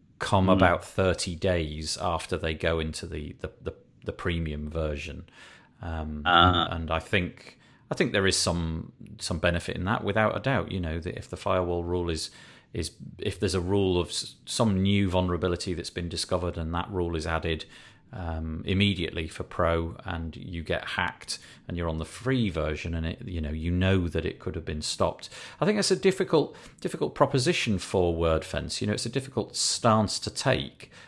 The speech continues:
Speaker 1: but obviously they need to provide
Speaker 2: Yeah.
Speaker 1: something to justify that, um, that extra, uh,
Speaker 2: Mm.
Speaker 1: cost in order to,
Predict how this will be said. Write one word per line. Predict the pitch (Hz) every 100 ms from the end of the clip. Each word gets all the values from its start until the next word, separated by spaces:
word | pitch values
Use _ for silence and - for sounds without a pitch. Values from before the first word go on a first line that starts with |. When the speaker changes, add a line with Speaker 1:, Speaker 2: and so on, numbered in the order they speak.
| -
Speaker 1:
but | 113
obviously | 123 123 123 107
they | 107 107
need | 107 110 104
to | -
provide | - 95 92 95 92 90
Speaker 2:
Yeah. | 98 - -
Speaker 1:
something | - 254 277 - - 110 143 - - -
to | 92
justify | 95 - 95 - 82 78
that, | 78 - -
um, | 87 82 80 78 78 - - -
that | 87 80 -
extra, | 92 - - 90 80 80 - -
uh, | 87
Speaker 2:
Mm. | -
Speaker 1:
cost | 131 127 - -
in | 92 90
order | 87 90
to, | - 85